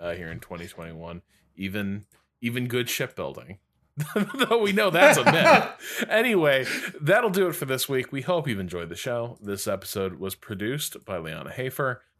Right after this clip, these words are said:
Speaker 1: Three Moves Ahead is hosted on the Idle Thumbs Network. You can learn more about the show and discuss this episode with our community at three moves ahead dot net or follow us on Twitter at twitter dot com slash three M A. Finally, Three Moves Ahead is supported by listeners just like you on Patreon.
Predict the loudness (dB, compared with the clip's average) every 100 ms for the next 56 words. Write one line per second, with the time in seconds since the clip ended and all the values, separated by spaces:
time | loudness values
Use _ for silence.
0 | -6 -2 0 -2 -2 -4 -4 -4 -4 -4
1 | -10 -10 -10 -6 -6 -6 -10 -12 -4 -4
2 | -2 -4 -6 -16 -14 -12 -6 -2 0 -2
3 | -4 -2 2 2 2 -6 -16 -14 -2 0
4 | 2 0 0 0 0 -4 -2 -4 -2 -4
5 | -2 -4 -4 -6 -6 -4 -2 0 -2 -2
6 | -6 -4 -2 -4 -6 -4 -4 -2 -2 -2
7 | -2 -4 -6 -4 -4 -4 -8 -6 -6 -4
8 | -4 -6 -8 -4 -4 -4 -4 -4 -4 -6
9 | -6 -8 -6 -2 -4 -6 -12 -20 -12 0
10 | 2 2 0 -2 -2 -2 0 0 0 0
11 | -2 -8 -4 -4 0 0 0 -4 -6 -8
12 | -8 -2 0 2 0 -4 -6 -10 -12 _
13 | -16 -10 -10 -8 -8 -8